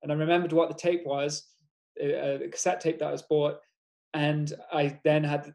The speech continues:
the realization of how terrible it is, and that I was imagining, as you were telling your story, I thought you were then gonna say, like, "And the record was Slayer, Rain and Blood," or some cool thing, you know? And,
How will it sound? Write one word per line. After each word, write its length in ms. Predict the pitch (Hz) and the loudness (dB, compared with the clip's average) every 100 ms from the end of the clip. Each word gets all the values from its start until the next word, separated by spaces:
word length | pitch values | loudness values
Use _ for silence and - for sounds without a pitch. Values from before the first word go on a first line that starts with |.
| - | -10
the 100 | 143 | -4
realization 760 | 151 151 143 143 151 156 - | 2 2 2 2 2 2 0
of 60 | 147 | -2
how 140 | 143 139 | -2 -4
terrible 400 | - 156 151 143 | 0 2 2 0
it 120 | 143 | 0
is, 140 | 143 - | -2 -4
and 320 | 151 147 147 | -6 -6 -4
that 260 | 143 135 - _ _ _ _ - | -4 -4 -10 _ _ _ _ -2
I 140 | 139 | 0
was 140 | 147 147 | 0 0
imagining, 640 | 151 160 160 156 139 143 | 2 2 2 -2 -4 -2
as 200 | 151 147 | -2 0
you 100 | 185 | 4
were 80 | 208 | 4
telling 280 | 185 165 160 | 4 2 4
your 120 | 170 | 4
story, 340 | 170 147 143 - _ - | 4 0 0 -6 _ 2
I 100 | 165 | 4
thought 240 | 160 170 | 8 10
you 80 | 165 | 10
were 80 | 170 | 10
then 200 | 160 156 | 10 6
gonna 140 | 156 147 | 2 0
say, 400 | 160 151 147 143 | 2 2 2 0
like, 240 | 143 143 - _ _ _ _ _ - | -2 -2 -6 _ _ _ _ _ -2
"And 160 | 165 | 0
the 80 | 151 | 6
record 280 | 175 185 170 | 6 6 6
was 480 | 175 180 170 - - | 8 8 8 4 -10
Slayer, 580 | - - 214 190 160 143 | -10 2 8 10 8 6
Rain 220 | 156 165 170 | 4 4 4
and 120 | 165 | 6
Blood," 300 | 180 139 - | 6 6 0
or 60 | 151 | -2
some 260 | 160 160 - - | -2 -2 -4 0
cool 260 | 202 180 | 6 6
thing, 260 | 175 175 143 151 | 6 4 2 0
you 120 | 156 | 2
know? 200 | 165 190 - _ _ _ _ | 2 2 -4 _ _ _ _
And, 300 | 175 160 165 | 2 4 4